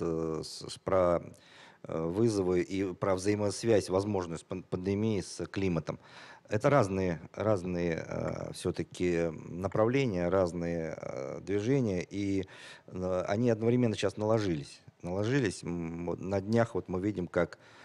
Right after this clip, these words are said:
как, э, климатические изменения, м, просто вот, э, с, с, э, с лица земли стирают территории. Это запад С Ш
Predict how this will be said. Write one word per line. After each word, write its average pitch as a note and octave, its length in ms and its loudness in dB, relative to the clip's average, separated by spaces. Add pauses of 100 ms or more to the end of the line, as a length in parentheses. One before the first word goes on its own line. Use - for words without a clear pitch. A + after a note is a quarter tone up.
(220)
как, F2+ 260 0
э, E2+ 480 2 (300)
климатические F2+ 640 -4
изменения, F#2+ 640 0 (680)
м, D2+ 500 -12 (420)
просто G2+ 440 2
вот, G#2 400 2
э, F2+ 140 2
с, - 420 -8
с, - 560 -4
э, E2 540 -2 (600)
с - 440 -14
лица G2+ 300 -2
земли G2+ 380 0
стирают G2+ 640 2 (880)
территории. G2 580 0 (480)
Это F2+ 340 -2
запад F2+ 360 0
С - 120 -6
Ш B2+ 340 -2